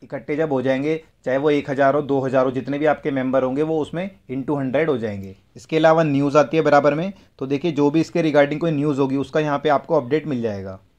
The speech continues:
इसके अलावा देखिए यहाँ पे थ्री लाइन बनी हुई है, राइट में इस पर क्लिक करना है। अब यहाँ पे देखिए कितने सारे ऑप्शन आ रहे हैं, माई प्रोफाइल यहाँ पे आप चेक कर सकते हैं, प्रो मोड यहाँ पे आप on कर सकते हैं, चेंज पासवर्ड का ऑप्शन मिल रहा है आपको,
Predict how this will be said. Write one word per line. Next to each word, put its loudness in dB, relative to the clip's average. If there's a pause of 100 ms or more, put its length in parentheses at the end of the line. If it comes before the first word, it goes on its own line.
(140)
इसके -8
अलावा 4
देखिए -4
यहाँ -6
पे -8
थ्री -2
लाइन 0
बनी -2
हुई -2
है, 0
राइट 0
में -6
इस -10
पर -6
क्लिक -6
करना -2
है। -10 (720)
अब -2
यहाँ 0
पे 2
देखिए 2
कितने -4
सारे 2
ऑप्शन -2
आ 0
रहे -2
हैं, -2
माई -2
प्रोफाइल 2
यहाँ -4
पे -2
आप 4
चेक -4
कर -2
सकते -8
हैं, -6
प्रो -2
मोड -2
यहाँ -2
पे 0
आप 4
on -4
कर 2
सकते -8
हैं, -6 (320)
चेंज -2
पासवर्ड 2
का -2
ऑप्शन -2
मिल -4
रहा 2
है 6
आपको, 0